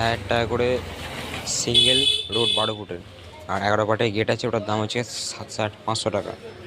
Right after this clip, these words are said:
সাতাশ হাজার পাঁচশো টাকা এগারো পাটে গেটের দাম। আর এই হচ্ছে গিয়ে পেছনের গেটের, গেটেরটা কন্ডিশন একটু নিজে থেকে কাজ করে নিতে হবে। এমনি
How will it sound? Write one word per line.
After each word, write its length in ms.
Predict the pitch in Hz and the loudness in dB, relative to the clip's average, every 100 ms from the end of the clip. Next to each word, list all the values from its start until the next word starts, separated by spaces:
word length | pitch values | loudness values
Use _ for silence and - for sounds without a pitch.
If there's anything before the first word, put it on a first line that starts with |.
| - - - - - - - - - - | -16 -16 -16 -16 -14 -14 -12 -12 -4 -2
সাতাশ 380 | - 117 120 120 | 0 2 2 2
হাজার 160 | 123 117 | 2 4
পাঁচশো 220 | 120 - 117 | 2 4 4
টাকা 120 | 123 123 | 4 4
এগারো 160 | 117 117 | 4 4
পাটে 140 | 117 113 | 2 2
গেটের 220 | 113 113 110 | 0 -2 0
দাম। 120 | 131 165 - - - - - - - | 0 -2 -8 -12 -14 -16 -18 -12 -2
আর 80 | 101 | 0
এই 60 | 110 113 | 2 2
হচ্ছে 180 | - 120 | 2 0
গিয়ে 120 | 113 123 | 0 2
পেছনের 340 | 110 110 117 117 - - - 117 | 2 2 2 0 -4 -14 -8 -4
গেটের, 260 | 113 117 120 95 | -2 -2 -4 -4
গেটেরটা 440 | 110 113 92 117 113 | -6 -6 -6 -4 -2
কন্ডিশন 440 | 107 107 110 110 135 156 147 | 0 2 2 0 -2 -4 -6
একটু 120 | 104 113 98 | -2 -2 -2
নিজে 140 | 104 107 | -2 -2
থেকে 100 | 104 | -2
কাজ 100 | 104 - | -4 -4
করে 120 | 110 | -4
নিতে 120 | 107 110 | -2 0
হবে। 140 | 113 170 - - - - - - | 0 -2 -8 -20 -20 -20 -20 -10
এমনি 200 | 101 104 | -4 0